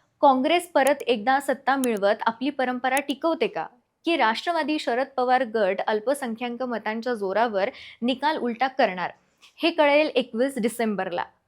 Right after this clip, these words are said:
पण एक गोष्ट नक्की की भोकरदनचा हा निकाल छोटा नाही, तर महाराष्ट्राच्या मोठ्या राजकारणाला दिशा देणारा ठरणार आहे. तुमच्या मते भोकरदनमध्ये कोणाचं पारडं जड आहे?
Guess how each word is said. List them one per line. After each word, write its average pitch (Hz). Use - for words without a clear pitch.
पण 285
एक 302
गोष्ट 269
नक्की 233
की 269
भोकरदनचा 311
हा 269
निकाल 220
छोटा 233
नाही, 214
तर 240
महाराष्ट्राच्या 302
मोठ्या 254
राजकारणाला 240
दिशा 220
देणारा 202
ठरणार 185
आहे. 180
तुमच्या 294
मते 320
भोकरदनमध्ये 269
कोणाचं 269
पारडं 220
जड 202
आहे? 175